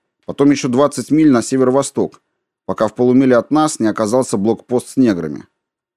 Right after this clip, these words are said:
Мы видели их, они видели нас, но даже не попытались воспрепятствовать нам, когда мы съехали с главной дороги на ухабистый тракт лесной службы. И вот мы у подножия горной цепи. Примерно час прыгаем на крутой, но проезжей горной дороге,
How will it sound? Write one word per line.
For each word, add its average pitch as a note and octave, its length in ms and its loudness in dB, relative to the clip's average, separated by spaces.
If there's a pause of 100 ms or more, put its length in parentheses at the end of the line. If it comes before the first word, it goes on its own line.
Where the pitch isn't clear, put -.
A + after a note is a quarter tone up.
(280)
Мы D#3 220 2
видели C#3 340 2
их, G#2 460 -2
они B2+ 240 2
видели B2 300 2
нас, F#2+ 380 -4 (600)
но F#3 220 -2
даже D#3+ 340 2
не B2 80 2
попытались A#2+ 560 -2
воспрепятствовать A2+ 800 -4
нам, F2+ 220 -4
когда F#2+ 320 -4
мы A2+ 100 -2
съехали B2+ 380 -2
с G#2+ 80 -2
главной G#2+ 380 2
дороги B2+ 580 2
на A#2 160 -2
ухабистый D3 560 -2
тракт C3 400 0
лесной G#2+ 320 -4
службы. E2 500 -8 (800)
И F#2 40 -4
вот F3+ 240 2
мы D3+ 160 4
у D3+ 80 4
подножия A2+ 540 0
горной F#2+ 380 0
цепи. F2+ 420 -10 (800)
Примерно B2+ 440 0
час C#3+ 320 2
прыгаем A#2+ 480 2
на A#2 80 -2
крутой, C#3 480 0
но A#2 160 2
проезжей A2 560 0
горной G#2 320 0
дороге, B2 560 2